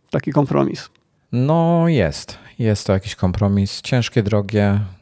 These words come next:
Speaker 2: Mm, no, jest.
Speaker 1: Y, drogie, ale w porównaniu do skutera już nie, no bo skuter też będzie kosztował podobnie albo i więcej.
Speaker 2: Znaczy
Speaker 1: Nie
Speaker 2: właśnie
Speaker 1: mówię tutaj
Speaker 2: tutaj
Speaker 1: o jakichś
Speaker 2: jest
Speaker 1: Chińczykach, tylko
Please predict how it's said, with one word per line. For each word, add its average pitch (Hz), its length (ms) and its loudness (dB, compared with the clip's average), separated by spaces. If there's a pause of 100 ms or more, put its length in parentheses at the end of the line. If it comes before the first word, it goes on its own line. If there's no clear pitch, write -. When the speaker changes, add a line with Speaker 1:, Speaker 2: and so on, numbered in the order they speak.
Speaker 2:
Mm, 98 560 0 (480)
no, 190 180 2 (800)
jest. - 280 -6
Speaker 1:
Y, 143 260 0
drogie, 160 480 0
ale 143 360 0
w - 80 -12
porównaniu 143 340 0
do 135 80 -2
skutera 143 420 -2
już 151 500 -4
nie, 180 260 0
no 123 140 0
bo 135 100 0
skuter 139 320 -2 (240)
też 127 180 2
będzie 120 200 2
kosztował 131 320 0
podobnie 127 320 0
albo 127 160 2
i 139 60 2
więcej. 127 340 -2 (460)
Speaker 2:
Znaczy 123 280 0
Speaker 1:
Nie 135 60 4
Speaker 2:
właśnie 151 200 4
Speaker 1:
mówię 165 120 6
tutaj 139 200 4
Speaker 2:
tutaj 135 140 6
Speaker 1:
o - 20 6
jakichś 131 140 4
Speaker 2:
jest 170 120 2
Speaker 1:
Chińczykach, 135 200 0
tylko 131 260 0